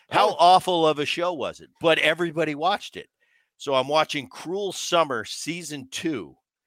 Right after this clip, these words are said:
Speaker 1: It's
Speaker 2: What?
Speaker 1: on Hu-, it's on Hulu. It's like a teeny bopper show. I watched season one, and I remember, you know, it's one of those shows where I, I
Speaker 2: Wait,
Speaker 1: talk
Speaker 2: wait a
Speaker 1: all
Speaker 2: second,
Speaker 1: the
Speaker 2: wait a
Speaker 1: way through
Speaker 2: second,
Speaker 1: about
Speaker 2: wait a
Speaker 1: how
Speaker 2: second. I'm
Speaker 1: much it
Speaker 2: laughing
Speaker 1: annoys
Speaker 2: here.
Speaker 1: me, but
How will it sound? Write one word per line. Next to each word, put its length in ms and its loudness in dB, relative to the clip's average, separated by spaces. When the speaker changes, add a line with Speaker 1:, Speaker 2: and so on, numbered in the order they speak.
Speaker 1:
It's 100 -8
Speaker 2:
What? 140 2
Speaker 1:
on 180 -2
Hu-, 220 -4
it's 220 -6
on 180 2
Hulu. 580 -6
It's 160 -4
like 140 2
a 80 -6
teeny 400 -6
bopper 500 0
show. 480 -2
I 120 0
watched 360 0
season 400 -8
one, 260 0
and 140 -2
I 40 4
remember, 460 -2
you 140 -8
know, 140 0
it's 100 -8
one 140 -4
of 60 -2
those 140 -2
shows 440 -4
where 140 -2
I, 80 2
I 80 -4
Speaker 2:
Wait, 280 6
Speaker 1:
talk 140 2
Speaker 2:
wait 100 6
a 40 8
Speaker 1:
all 60 6
Speaker 2:
second, 180 6
Speaker 1:
the 0 -
Speaker 2:
wait 20 6
a 40 8
Speaker 1:
way 80 10
through 60 6
Speaker 2:
second, 200 4
Speaker 1:
about 40 6
Speaker 2:
wait 60 8
a 40 0
Speaker 1:
how 40 2
Speaker 2:
second. 100 2
I'm 80 4
Speaker 1:
much 60 2
it 40 6
Speaker 2:
laughing 240 4
Speaker 1:
annoys 100 4
Speaker 2:
here. 140 4
Speaker 1:
me, 140 -6
but 140 2